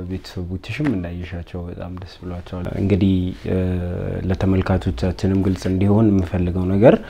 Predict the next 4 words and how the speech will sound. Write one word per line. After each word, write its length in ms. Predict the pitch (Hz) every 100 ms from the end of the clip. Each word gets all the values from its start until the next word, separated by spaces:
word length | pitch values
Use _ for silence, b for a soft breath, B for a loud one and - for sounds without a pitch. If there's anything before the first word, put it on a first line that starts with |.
| B B B
እ፣ 120 | - 95 90 87
አንቺን 340 | 95 98 - 95
ባሰሪነት 680 | 95 - 95 92 92 95
የቀጠረችው 800 | 92 95 92 92 92 92 - 120